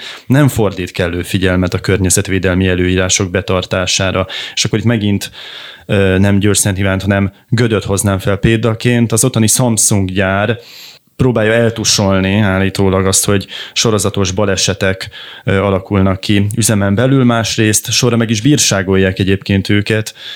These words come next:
viszont sem a hatóságnak, pe-, sem pedig az önkormányzatoknak nincs semmilyen eszköz a kezében, hogy rászorítsák a céget arra, hogy megfelelően működjön. Miként lehet a vállalatokat arra kényszeríteni, hogy, ö, kellő figyelmet fordítsanak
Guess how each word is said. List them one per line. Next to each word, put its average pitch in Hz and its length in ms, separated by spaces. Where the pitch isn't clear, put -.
viszont 107 400
sem 110 160
a 104 40
hatóságnak, 98 640
pe-, 107 100
sem 104 220
pedig 95 220
az 95 120
önkormányzatoknak 95 920
nincs 110 160
semmilyen 98 460
eszköz 85 500
a 95 120
kezében, 92 460
hogy 90 120
rászorítsák 90 640
a 98 60
céget 90 360
arra, 98 240
hogy 98 240
megfelelően 98 680
működjön. 107 920
Miként 165 320
lehet 104 200
a 98 60
vállalatokat 98 680
arra 98 240
kényszeríteni, 98 840
hogy, 95 480
ö, 95 300
kellő 113 260
figyelmet 90 600
fordítsanak 95 880